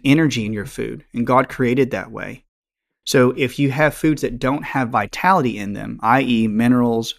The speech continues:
vitamins, coenzymes, cofactors, as they would call them, this mixture of nutrition plus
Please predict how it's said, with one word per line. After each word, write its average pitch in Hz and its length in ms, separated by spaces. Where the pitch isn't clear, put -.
vitamins, 113 800
coenzymes, 117 680
cofactors, 113 720
as 113 140
they 104 100
would 101 160
call 156 240
them, 110 200
this 131 220
mixture 156 800
of 113 280
nutrition 156 840
plus - 300